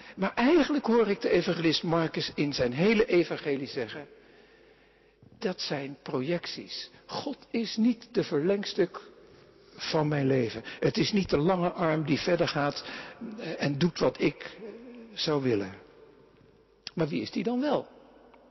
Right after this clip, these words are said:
Nou, zegt Marcus, dat heeft God in Jezus laten zien.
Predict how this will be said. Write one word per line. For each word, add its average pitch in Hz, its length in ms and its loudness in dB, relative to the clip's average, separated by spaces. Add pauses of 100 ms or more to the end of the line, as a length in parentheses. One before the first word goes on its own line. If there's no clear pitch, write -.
(2750)
Nou, 196 220 2
zegt - 200 -2
Marcus, 185 300 2
dat 185 160 0
heeft 190 200 -4
God - 200 -4
in 143 120 0
Jezus 180 380 2
laten 165 240 -4
zien. 117 340 -4